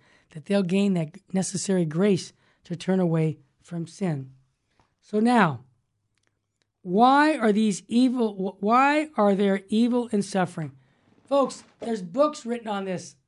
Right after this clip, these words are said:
I could stack 'em on my table here and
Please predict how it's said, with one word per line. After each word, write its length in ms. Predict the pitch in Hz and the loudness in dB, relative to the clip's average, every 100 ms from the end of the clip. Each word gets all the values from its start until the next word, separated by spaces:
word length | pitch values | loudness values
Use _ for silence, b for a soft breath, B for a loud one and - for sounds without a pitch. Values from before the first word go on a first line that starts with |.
| _ _ _ - | _ _ _ -6
I 140 | 233 | -6
could 220 | 233 202 | -6 -14
stack 320 | - 247 254 | -8 -6 -6
'em 100 | 247 | -6
on 140 | 247 247 | -6 -4
my 160 | 240 | -6
table 460 | 220 240 277 254 226 | -4 -4 -4 -4 -4
here 180 | 202 208 | -4 -4
and 180 | 160 | -8